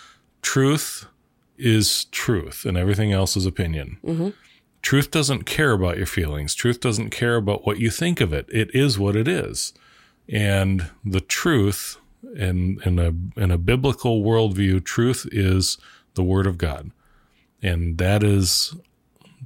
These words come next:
Speaker 2: The only truth.
Speaker 1: That is the only truth. So you're gonna hear Ken talk about that in part three here today.
Speaker 2: Anyway, that, uh, ten-part series, forty-four years old.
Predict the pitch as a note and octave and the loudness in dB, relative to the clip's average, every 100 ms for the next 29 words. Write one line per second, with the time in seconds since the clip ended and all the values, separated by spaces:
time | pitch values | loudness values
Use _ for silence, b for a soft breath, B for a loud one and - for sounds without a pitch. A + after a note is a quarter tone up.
0 | - _ D#3+ G#3 A#3 D3+ C3+ G2+ A2 G#2 | -20 _ 0 2 2 0 0 2 4 4
1 | A2+ D#3+ A#2+ E2+ D#2+ - - - B B | 2 2 2 0 -6 -10 -16 -20 B B
2 | B B - G#2+ G#2+ A#2 G2+ A2 - A2 | B B 0 2 4 4 4 2 2 2
3 | G#2 F#2 D#2+ _ - - G2+ - F2 E2+ | 4 2 -2 _ -4 0 2 0 0 0
4 | D#2+ F2 E2+ - G2 F2 D#2+ - F2 - | 0 -2 -2 -2 0 0 -2 -2 -4 -4
5 | - B2 G#2+ F2 D#2+ G2+ B2 - _ _ | -4 -2 -2 -4 -6 -4 -4 -8 _ _
6 | - G3 D#3+ D3 D3+ - - C#3+ C#3 E3 | -4 0 0 0 -4 -6 -4 -4 -2 -4
7 | D#3 D3 D#3 D#3+ E3+ E3+ E3+ F3 F3 E3+ | -4 -4 -4 -4 -4 -4 -2 -2 -2 -2
8 | F3 D#3 F#3 | -2 -4 -4